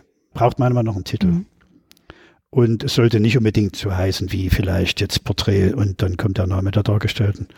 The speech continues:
Speaker 1: sondern eben irgendwas, was eigentlich da nicht drauf ist. Also Sprache und Bilder sind ja Feinde, sind ja natürliche Feinde.
Speaker 2: Mhm.
Speaker 1: Also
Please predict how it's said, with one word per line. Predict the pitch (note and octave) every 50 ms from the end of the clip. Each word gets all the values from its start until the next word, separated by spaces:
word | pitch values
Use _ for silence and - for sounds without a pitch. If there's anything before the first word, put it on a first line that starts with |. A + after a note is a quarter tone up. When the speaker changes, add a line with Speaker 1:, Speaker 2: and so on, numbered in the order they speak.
| - - - - - - - - - - - _ _ - -
Speaker 1:
sondern | - - A2+ G#2 G2+ G2+ G#2 G#2 G#2 G2+ G2+ G#2 G2 - _ _ _ _ _ _ _ _ _ _
eben | - C#3 C#3 D3+ - B2
irgendwas, | B2 D3 F3 D3+ C3 A#2 C3 C#3+ - -
was | A#2 G#2+ -
eigentlich | - B2 A2 C3 C3+ B2+ A#2 - - - -
da | - A2+ G#2+ A2 A2+
nicht | A2 A2 A2+ B2+ A#2+ - -
drauf | - - A#2+ C#3 - -
ist. | F2 - - - - _
Also | - C#3+ A#2+ G#2+
Sprache | - - - G2+ G#2+ D3 E3 - D#3+
und | - C3 A#2 -
Bilder | - C#3+ D3+ D#3+ C3+
sind | - A#2+ B2
ja | B2+ B2
Feinde, | A#2+ - - A#2+ A2 A2 A2+ A#2 G2 E2+ E2+
sind | F#2 G#2
ja | G#2 G2+
natürliche | A2+ A2+ - - B2+ A2+ A2+ G#2 G#2
Feinde. | - - - G#2 G2 G2+ E2+ F2 G#2+
Speaker 2:
Mhm. | A#2+
Speaker 1:
Also | - - A2 - A#2+ A2+